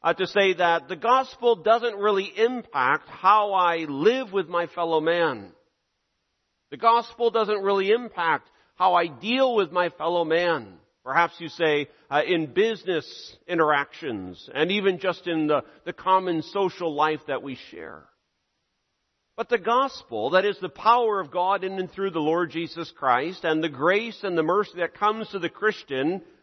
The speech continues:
in and through the Lord Jesus Christ, is a transformative gospel.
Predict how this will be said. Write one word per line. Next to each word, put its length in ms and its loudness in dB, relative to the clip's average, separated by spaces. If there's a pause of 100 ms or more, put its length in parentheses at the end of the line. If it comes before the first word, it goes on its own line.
(180)
in 200 2
and 160 -4
through 200 -2
the 120 -2
Lord 260 0
Jesus 380 -10
Christ, 340 -2 (180)
is 140 -4
a 80 -4
transformative 1300 -2
gospel. 680 -12